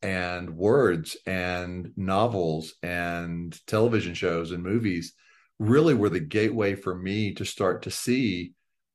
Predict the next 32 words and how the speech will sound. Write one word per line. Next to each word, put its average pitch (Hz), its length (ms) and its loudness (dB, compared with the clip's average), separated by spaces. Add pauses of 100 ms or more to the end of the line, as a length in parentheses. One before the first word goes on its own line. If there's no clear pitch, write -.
(140)
what, 110 560 0 (320)
what 151 180 2
is 151 280 2
the 107 120 2
larger 92 640 0
story 87 760 -2
that's - 160 -8
going 85 320 0
on, 73 380 -2
and, 92 560 -2
and 104 200 -2
realizing 107 480 4
there's 87 200 -6
some 113 160 0
stories 110 580 2 (520)
that 107 140 2
are 98 80 0
drenched 104 360 0
in 90 100 -6
God, 117 420 2 (160)
and 98 140 -6
there 92 140 -2
are 90 40 -2
some 113 240 2
stories 107 440 2
that 98 100 0
actually 90 540 -2
pull - 260 -2
you 101 140 0
away 98 240 0
from 90 200 -6
God. 82 420 -6